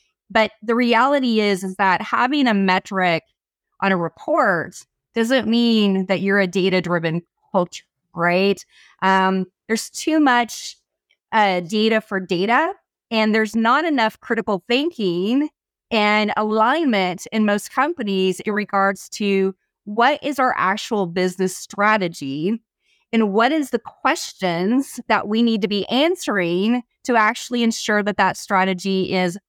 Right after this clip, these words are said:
met from a data perspective, and that data is actually kind of amplifying that strategy in regards to decision making. Um, so to me, there's really this, this disconnect into what,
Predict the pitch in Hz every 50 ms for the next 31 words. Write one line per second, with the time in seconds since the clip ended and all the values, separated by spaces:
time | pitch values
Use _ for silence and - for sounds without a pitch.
0 | _ _ _ 208 196 190 190 180 175 208 - - - - - - 254 262 254 208
1 | 247 254 254 262 - - 269 - - - 240 247 - - 330 277 285 294 311 320
2 | 339 - _ _ _ _ _ - 226 226 220 214 202 - 180 208 190 185 180 208
3 | 220 220 226 202 214 196 220 - - - 226 202 - - 226 208 202 180 180 -
4 | 220 226 262 285 277 - - 247 214 - - 190 185 180 175 180 180 175 175 170
5 | 160 - - - 185 180 175 170 175 175 - 190 175 175 175 175 - 185 175 185
6 | 185 - - 185 180 185 180 - - - 165 - 175 - - 196 185 175 180 156
7 | 147 113 107 113 _ _ _ _ _ _ _ _ _ _ _ _ _ _ _ -
8 | - 202 202 196 190 185 180 175 - - 254 226 - - - - 254 254 277 320
9 | 359 339 294 254 233 226 240 233 240 226 190 208 202 - - _ - 208 196 190
10 | - - - 175 233 320 - - - - 320 240 202 175 175 175 185 - - -
11 | - 220 196 220 208 202 196 208 202 -